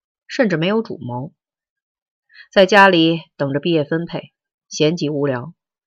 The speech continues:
宣红红到学校转了一圈，正好碰上申金梅。宣红红向申金梅借书看，申金梅没有。“你知道谁有？”宣问。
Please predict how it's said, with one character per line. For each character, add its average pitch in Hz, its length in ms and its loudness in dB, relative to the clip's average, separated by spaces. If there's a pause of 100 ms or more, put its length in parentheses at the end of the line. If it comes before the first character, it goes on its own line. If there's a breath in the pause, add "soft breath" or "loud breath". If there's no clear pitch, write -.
(260 loud breath)
宣 277 300 8
红 190 180 0
红 208 140 -6
到 180 140 -2
学 151 220 0
校 170 220 -2
转 127 240 -4
了 - 60 -12
一 101 100 -10
圈， - 180 -18 (680)
正 160 200 0
好 131 260 0
碰 139 240 -10
上 123 120 -10
申 151 180 -6
金 160 140 -6
梅。 139 240 -10 (1200)
宣 185 240 2
红 160 200 0
红 151 360 -2
向 143 180 -6
申 160 200 -6
金 160 160 -4
梅 135 160 -6
借 131 180 -6
书 156 220 -6
看， - 180 -18 (480)
申 151 220 -6
金 156 120 -4
梅 139 160 -4
没 139 220 -6
有。 - 140 -12 (1300)
“你 180 100 -2
知 247 120 0
道 233 100 2
谁 165 180 -2
有？” 170 280 -2 (560)
宣 139 280 -6
问。 - 160 -12